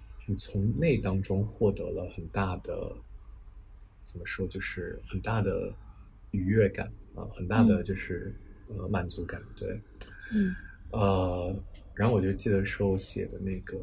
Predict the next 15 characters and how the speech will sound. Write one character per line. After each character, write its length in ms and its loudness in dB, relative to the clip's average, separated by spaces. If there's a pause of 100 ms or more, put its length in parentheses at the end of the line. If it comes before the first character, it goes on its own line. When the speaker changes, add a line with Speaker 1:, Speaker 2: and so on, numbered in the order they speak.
(760)
Speaker 1:
呃， 400 -8 (200)
但 80 -2
是 80 0
你 200 0
刚 140 -4
才 120 0
提 160 -12
到 220 -6
写 200 -2
了 180 -8
知 140 -6
乎 260 -2
的 140 0
这 180 -8
个， 280 -10